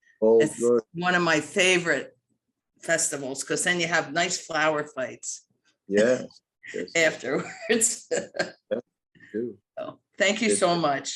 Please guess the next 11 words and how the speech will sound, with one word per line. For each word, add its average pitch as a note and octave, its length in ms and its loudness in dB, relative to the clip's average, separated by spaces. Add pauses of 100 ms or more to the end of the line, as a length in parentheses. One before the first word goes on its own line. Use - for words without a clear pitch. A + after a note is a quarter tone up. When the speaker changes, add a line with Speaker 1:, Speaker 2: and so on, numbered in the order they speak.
(500)
Speaker 2:
Hare D3 160 0
Speaker 1:
Thank, - 120 -14
Speaker 2:
Krishna. B2 400 4 (400)
Speaker 1:
thank A#2+ 180 0
you G#2+ 80 -8
very A2 240 2
much, F#2+ 280 -12 (480)
and G#2 220 -6
have G#2 100 2
a G2+ 40 0
wonderful G#2+ 500 0